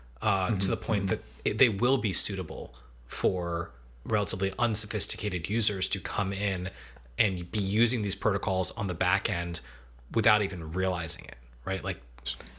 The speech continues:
Speaker 2: Totally.
Speaker 1: h-, h-, how many people have even heard of Stripe and have any idea
Speaker 2: Mm-hmm, mm-hmm.
Speaker 1: that when they're, they're actually using Stripe in the back end when they're buying something online?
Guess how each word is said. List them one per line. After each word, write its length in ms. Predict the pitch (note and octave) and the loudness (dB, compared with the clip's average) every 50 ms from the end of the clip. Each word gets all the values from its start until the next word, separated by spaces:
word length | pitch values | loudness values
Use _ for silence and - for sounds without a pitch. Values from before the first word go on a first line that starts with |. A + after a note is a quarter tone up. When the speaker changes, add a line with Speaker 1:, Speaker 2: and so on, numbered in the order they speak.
| - - - | -20 -16 -4
Speaker 2:
Totally. 220 | - - G2+ G#2 | 0 2 4 4
Speaker 1:
h-, 340 | - G2+ A2+ G#2+ - - - - - | 4 4 2 2 2 0 -4 -4 -2
h-, 400 | - D#2+ A#2 - - - F#2 F2 | 0 2 2 0 -2 -4 0 2
how 120 | - - D3 | 2 2 2
many 120 | C#3 C3 | 0 0
people 240 | - D3 B2+ C3+ A#2 | -2 -2 0 0 0
have 80 | G2 | 0
even 180 | A2+ A2 - F#2 | 0 -2 -4 -4
heard 320 | - - - A#2+ A2+ G#2 | -6 -2 0 0 0 2
of 100 | G2+ F2+ - | 0 2 2
Stripe 500 | - - - - F2+ F2 G2 C3 - - - - - - - - | 2 2 2 0 -2 -2 -2 -4 -4 -8 -12 -14 -16 -18 -14 -4
and 80 | - G#2+ | -2 -2
have 120 | G2+ - - | -2 0 0
any 180 | - A2 G2+ G2 | 0 0 2 2
idea 500 | F#2 F#2 - F#2+ F#2 F#2+ G2 G2+ G#2+ A2+ | 2 2 2 2 2 2 2 2 0 0
Speaker 2:
Mm-hmm, 160 | A2+ G2+ F#2+ G2 | 0 0 -2 -2
mm-hmm. 200 | F#2+ - - G2 | -4 -4 -4 -4
Speaker 1:
that 240 | F#2+ G2+ - - | -4 -4 -4 -2
when 180 | G#2 G#2+ G2+ F#2+ | -2 0 0 0
they're, 220 | F#2+ F2+ F2+ F#2 F2 - - | 0 0 -2 -2 -4 -4 -2
they're 120 | - G2 F#2 | 0 0 2
actually 280 | F2 - - F#2+ F#2+ | 2 0 0 0 0
using 260 | A#2 A2+ B2 A#2 A2 G#2 | 0 0 0 0 2 2
Stripe 240 | - - A2+ G2 - | 2 2 2 0 0
in 60 | G#2 | -2
the 60 | F#2+ | -2
back 280 | E2+ F#2 F2 F#2 - - | 0 0 0 0 0 0
end 60 | G#2 | -2
when 60 | F#2+ | -2
they're 100 | F#2 F2 | -2 -2
buying 320 | D#2+ - E2 E2 E2 F2+ | -2 -2 -2 0 0 0
something 320 | - - G#2 F2 - G2+ F2 | 0 0 0 -2 -4 -4 -2
online? 460 | E2+ E2+ E2 D#2+ D#2+ E2+ G#2+ C#3 D3 | -2 -2 -4 -4 -2 -2 -2 -4 -4